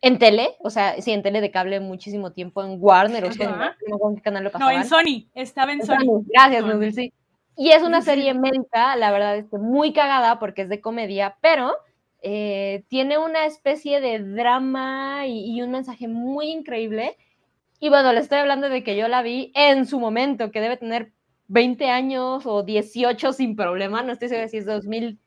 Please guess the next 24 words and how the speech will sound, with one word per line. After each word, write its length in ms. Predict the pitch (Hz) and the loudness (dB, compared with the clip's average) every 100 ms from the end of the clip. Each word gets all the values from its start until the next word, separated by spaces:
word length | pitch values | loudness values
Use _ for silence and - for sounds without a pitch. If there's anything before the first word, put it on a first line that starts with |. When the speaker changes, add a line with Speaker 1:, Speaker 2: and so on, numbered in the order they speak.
| _ | _
Speaker 1:
uno, 560 | 247 247 233 214 196 - _ _ | -2 0 -2 -4 -6 -10 _ _
tres, 240 | 226 196 202 | 2 2 2
cuatro, 300 | 190 - 226 | -4 -4 -10
no 100 | 196 | -4
sé. 220 | 196 403 _ - - _ | -4 -6 _ -20 -20 _
Pero 140 | - 247 | 4 8
bueno, 280 | 277 285 269 | 8 4 -2
yo 160 | 202 277 | 4 4
les 140 | 285 | 6
quiero 160 | 294 285 | 4 4
recomendar, 460 | 277 208 214 214 - | 2 -2 -2 -4 -6
entran 420 | 262 285 277 302 | -6 -4 -6 -4
de 140 | 254 208 | -4 -6
Scrubs, 480 | - 202 294 - - | -2 -2 -2 -6 -6
es, 300 | 220 214 214 | -4 -4 -6
es 140 | 214 | -8
una 180 | 220 214 | -6 -6
serie, 160 | 202 | -6
les 100 | 196 | -6
digo, 140 | 175 180 | -8 -4
médica, 460 | 202 214 220 220 | -2 -2 -2 -4
pero 160 | 220 190 | -4 -8
con 160 | 185 180 | -10 -12
comedia, 500 | 180 196 196 226 | -8 -4 -2 -2